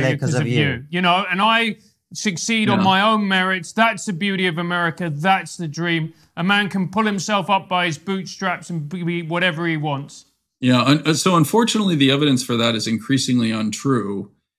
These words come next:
Speaker 3: And the systems that we've put in place have encour-, have increasingly encouraged extreme success as compared to the more modest success of the individual, right? We've also moved to an environment in which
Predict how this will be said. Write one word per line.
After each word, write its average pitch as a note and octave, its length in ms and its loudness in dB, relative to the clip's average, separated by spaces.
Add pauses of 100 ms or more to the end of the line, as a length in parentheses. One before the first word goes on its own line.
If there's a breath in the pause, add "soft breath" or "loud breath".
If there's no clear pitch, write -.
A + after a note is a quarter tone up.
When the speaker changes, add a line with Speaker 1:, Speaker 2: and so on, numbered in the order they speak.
(220)
Speaker 3:
And B2+ 120 4
the B2 40 2
systems G3 440 2
that D3+ 100 2
we've C3 220 0
put C3 120 2
in A#2 140 2
place B2+ 360 -2
have A2 100 -4
encour-, B2+ 760 0
have A#2 140 -4
increasingly B2 800 0
encouraged A2 560 -8
extreme E3 640 0
success G#2+ 560 -4
as A2 100 -10
compared A#2 500 -4
to A#2 240 0
the G#2+ 100 -4
more A2 200 0
modest A2 480 0
success A2 460 -6
of G2+ 140 -16
the G#2+ 200 -10
individual, G2 540 -12 (760)
right? A#2 240 -4
We've A#2+ 160 2
also E3 340 4
moved C3 480 6
to A#2+ 160 0
an A2 80 2
environment A2+ 680 -2
in A2 120 -2
which G#2+ 320 -6